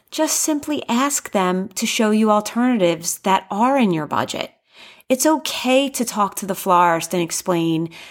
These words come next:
that you don't want to spend an exorbitant amount of money on flowers,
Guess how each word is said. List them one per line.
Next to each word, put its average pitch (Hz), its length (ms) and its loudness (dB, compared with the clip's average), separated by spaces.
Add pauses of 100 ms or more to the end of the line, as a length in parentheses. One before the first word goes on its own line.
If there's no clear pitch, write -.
(160)
that 185 120 0
you 208 80 2
don't 202 220 0
want 208 120 0
to 190 60 0
spend 190 680 0
an 196 120 0
exorbitant 190 580 0
amount 175 300 0
of 170 40 -2
money 185 540 2 (500)
on 190 180 2
flowers, 185 880 0